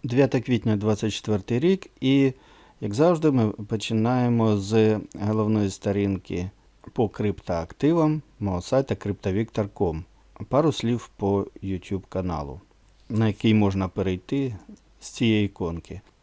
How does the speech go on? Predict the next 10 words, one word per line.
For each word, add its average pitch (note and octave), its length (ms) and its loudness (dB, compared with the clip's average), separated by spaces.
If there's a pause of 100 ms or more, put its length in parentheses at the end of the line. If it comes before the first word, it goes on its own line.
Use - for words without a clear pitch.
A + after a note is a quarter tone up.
Вчора D3+ 360 4
я B2 220 8
спро-, A2+ 600 0
е, G#2+ 60 2
зробив A2 440 2
спробу A#2 800 2 (640)
опублікувати G#2+ 840 0
такий, G#2+ 680 -2 (240)
е, G2 120 -2
формат, A#2+ 680 4